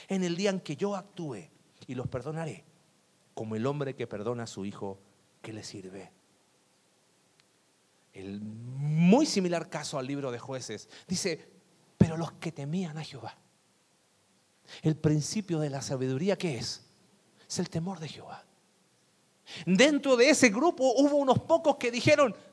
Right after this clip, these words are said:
"Pero yo temo a Jehová. En realidad entiendo que Dios es Dios y estos ídolos no sirven. Y esta mente paganizada tengo que transformarla". Entonces dice, "Los que temían a Jehová hablaron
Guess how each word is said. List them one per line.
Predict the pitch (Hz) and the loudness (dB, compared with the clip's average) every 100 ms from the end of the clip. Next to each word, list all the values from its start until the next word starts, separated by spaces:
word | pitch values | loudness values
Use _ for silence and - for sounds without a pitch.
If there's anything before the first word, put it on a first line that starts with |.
| _ _ _ | _ _ _
"Pero | 285 | 0
yo | 262 302 | 2 2
temo | 294 277 311 269 | 2 2 6 4
a | 190 | 2
Jehová. | - 165 143 - - _ _ _ _ _ _ _ _ _ _ _ - | -2 -6 -6 -12 -16 _ _ _ _ _ _ _ _ _ _ _ 6
En | 277 | 6
realidad | 254 254 269 302 294 - - _ | 6 2 6 6 6 -4 -20 _
entiendo | - 254 254 302 311 | -2 0 4 4 4
que | 202 240 | 4 4
Dios | 311 294 | 6 6
es | 247 | 4
Dios | 208 311 330 - - - | 6 8 8 6 -10 -2
y | 277 | -2
estos | 320 294 - | 0 -4 -2
ídolos | 320 311 277 | -2 0 0
no | 247 | 0
sirven. | 277 311 320 277 214 123 - - _ - | -2 0 4 6 4 2 -10 -20 _ 0
Y | 262 | 6
esta | 311 - 240 | 6 6 4
mente | 302 339 285 | 6 4 2
paganizada | 240 240 240 240 - 330 320 254 - | 4 6 6 6 6 10 10 10 4
tengo | - 311 | 4 6
que | 277 | 6
transformarla". | 254 240 226 226 226 277 339 311 185 110 - _ _ _ _ _ _ - | 4 4 4 2 2 2 2 4 4 2 -4 _ _ _ _ _ _ -2
Entonces | 269 277 311 294 | 2 2 0 -2
dice, | 269 269 | 0 6
"Los | 262 | 6
que | 269 262 | 6 2
temían | 269 262 370 359 | 2 2 4 4
a | 320 | 4
Jehová | - 269 277 262 135 - - - | 2 2 6 6 6 0 -12 6
hablaron | 254 285 262 302 320 320 311 226 208 | 10 10 8 6 8 10 8 8 6